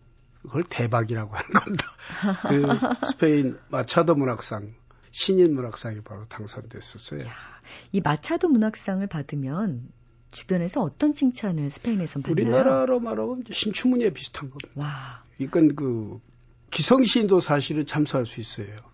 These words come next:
Speaker 1: 그 대신 반드시, 에, 응모할 때는 필명으로 해야 됩니다.
Speaker 2: 그렇죠.
Speaker 1: 그리고
Speaker 2: 자기,
Speaker 1: 봉투
Speaker 2: 아.
Speaker 1: 하나를 넣고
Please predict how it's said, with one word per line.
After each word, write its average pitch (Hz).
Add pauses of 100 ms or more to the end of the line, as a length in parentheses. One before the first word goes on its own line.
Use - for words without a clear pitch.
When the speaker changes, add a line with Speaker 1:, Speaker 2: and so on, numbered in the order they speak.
(340)
Speaker 1:
그 -
대신 160
반드시, 170 (460)
에, 160
응모할 143
때는 143
필명으로 233
해야 110
됩니다. -
Speaker 2:
그렇죠. 180
Speaker 1:
그리고 160
Speaker 2:
자기, 175
Speaker 1:
봉투 156
Speaker 2:
아. -
Speaker 1:
하나를 147
넣고 143